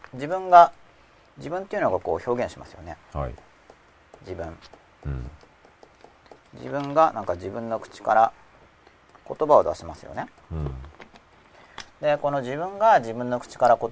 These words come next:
Speaker 1: 葉を出すときに、
Speaker 2: うん。
Speaker 1: その言葉の中に、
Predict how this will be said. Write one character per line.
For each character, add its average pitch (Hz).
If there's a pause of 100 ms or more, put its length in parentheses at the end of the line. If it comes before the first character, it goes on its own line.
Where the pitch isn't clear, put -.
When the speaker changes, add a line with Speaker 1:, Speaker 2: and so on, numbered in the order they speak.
Speaker 1:
葉 123
を 95
出 85
す -
と -
き -
に、 185
Speaker 2:
う 92
ん。 73 (500)
Speaker 1:
そ 151
の 156
言 160
葉 165 (200)
の 143
中 151
に、 139